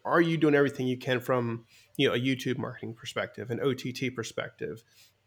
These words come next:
Literally, old-fashioned print postcards can s-, still work very, very well.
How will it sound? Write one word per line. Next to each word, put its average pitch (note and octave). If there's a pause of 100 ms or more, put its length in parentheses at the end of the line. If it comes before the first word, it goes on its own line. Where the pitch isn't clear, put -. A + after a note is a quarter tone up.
(140)
Literally, C3+ (340)
old-fashioned C#3
print -
postcards A#2+
can B2+
s-, - (160)
still -
work B2+
very, B2
very A#2
well. A2+